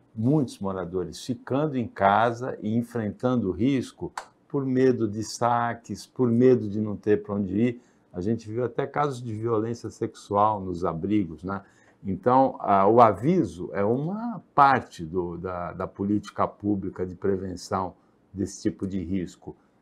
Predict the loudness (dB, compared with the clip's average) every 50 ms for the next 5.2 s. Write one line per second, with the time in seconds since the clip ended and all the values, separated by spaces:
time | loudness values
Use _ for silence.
0 | _ -4 0 2 2 2 2 2 2 2 2 2 2 0 -4 -6 -6 -8 -8 -6
1 | -6 -6 -6 -6 -4 0 2 4 4 4 4 2 -2 -4 -10 _ _ _ _ -8
2 | -2 0 0 0 0 0 0 0 -2 -2 -4 -6 -4 -4 -4 -4 -4 -6 -6 -4
3 | -4 0 2 2 2 2 0 -2 -6 -6 -6 -6 -2 0 2 2 2 2 0 0
4 | 0 2 6 6 6 6 4 0 0 0 0 0 -2 -4 -8 -8 -8 -10 -14 -12
5 | -10 -10 -10 -12